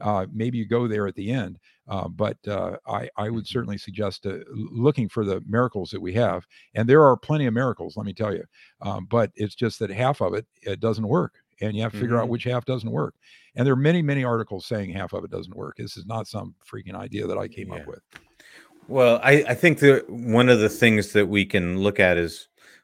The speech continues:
Speaker 2: first of all, each, each one of us is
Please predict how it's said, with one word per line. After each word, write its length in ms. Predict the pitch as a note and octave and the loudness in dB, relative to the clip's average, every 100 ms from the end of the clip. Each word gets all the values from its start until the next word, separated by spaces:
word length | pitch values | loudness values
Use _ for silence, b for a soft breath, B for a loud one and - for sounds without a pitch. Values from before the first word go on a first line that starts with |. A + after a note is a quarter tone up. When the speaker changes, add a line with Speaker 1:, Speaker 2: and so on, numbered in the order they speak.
| _ | _
Speaker 2:
first 320 | - C#3+ - | -4 -4 -2
of 60 | F#2 | -2
all, 180 | F2 - | -2 -2
each, 440 | A2+ G2+ - - - - - _ _ _ _ _ _ B B B _ _ _ _ _ _ | -4 -4 -8 -18 -20 -20 -20 _ _ _ _ _ _ B B B _ _ _ _ _ _
each 340 | C3+ C3+ - | -6 -6 -4
one 180 | B2+ C3 | -4 -2
of 100 | F#2 | -2
us 240 | F2 - F2+ | -2 -4 -8
is 420 | D#2+ - - | -10 -12 -20